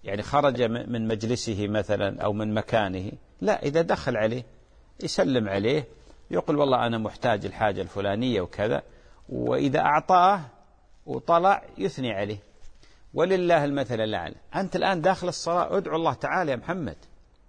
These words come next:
هذا وقت عظيم أنك تدعو الله سبحانه وتعالى داخل الصلاة،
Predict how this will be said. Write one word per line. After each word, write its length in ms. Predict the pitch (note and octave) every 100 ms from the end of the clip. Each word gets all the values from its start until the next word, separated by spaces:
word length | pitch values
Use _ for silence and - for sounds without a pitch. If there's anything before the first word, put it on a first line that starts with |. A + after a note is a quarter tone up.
| _ _
هذا 400 | - E3 G#3 F3
وقت 320 | D3+ G3 - -
عظيم 580 | C3+ F3 G#3 C3+ F2 -
أنك 160 | A#2+
تدعو 300 | - E3 C#3
الله 140 | D3 C#3
سبحانه 240 | A#2+ C#3
وتعالى 260 | C3 B2+ B2+
داخل 320 | C3+ B2+ A#2
الصلاة، 460 | A2+ - A2+ A2